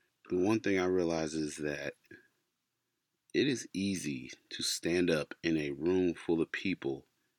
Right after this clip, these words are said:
and express your feelings and be yourself when everyone else in that room looks like you and believes like you and has the same feelings you have.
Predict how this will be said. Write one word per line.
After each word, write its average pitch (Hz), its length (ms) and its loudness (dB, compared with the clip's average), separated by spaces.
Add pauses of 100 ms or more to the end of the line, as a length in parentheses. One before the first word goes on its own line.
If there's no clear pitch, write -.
and - 80 -2
express - 560 2
your 90 120 4
feelings 90 680 4
and 76 220 0
be 95 100 2
yourself 82 760 2 (520)
when - 140 -2 (100)
everyone 87 440 4
else 82 240 0
in 80 80 4
that 76 180 -4
room 82 500 6 (880)
looks 82 280 2
like 82 220 -4
you 71 300 0 (260)
and 80 160 0
believes 80 440 2
like 73 240 -4
you 73 200 -2
and 73 120 -6
has 78 240 -2
the 71 80 -4
same 78 240 2
feelings 71 380 0
you 82 120 2
have. 73 320 -8